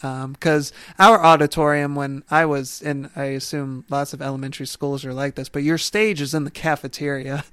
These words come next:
<laughs> So, and the cafeteria does not usually impart a particularly classic or theatrical air to it. It usually im-, imparts the air of, like,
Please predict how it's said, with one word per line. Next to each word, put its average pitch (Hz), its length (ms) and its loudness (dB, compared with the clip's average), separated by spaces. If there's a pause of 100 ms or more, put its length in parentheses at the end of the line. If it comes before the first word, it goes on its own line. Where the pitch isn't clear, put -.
(120)
<laughs> - 200 -20
So, - 200 -4
and 185 200 4
the 170 40 2
cafeteria 185 880 2 (300)
does 151 200 -2
not 170 400 2 (480)
usually 165 840 2
impart 147 640 2 (360)
a 175 80 2
particularly 160 1000 0 (840)
classic 170 760 0 (200)
or 147 340 4
theatrical 139 1120 -4 (180)
air 135 520 -2
to 139 200 -6
it. 135 100 -6
It 143 100 -4
usually 170 360 0
im-, 143 200 -4
imparts 151 500 -4
the 139 220 -4
air 143 220 0
of, 135 140 -4
like, 135 300 -8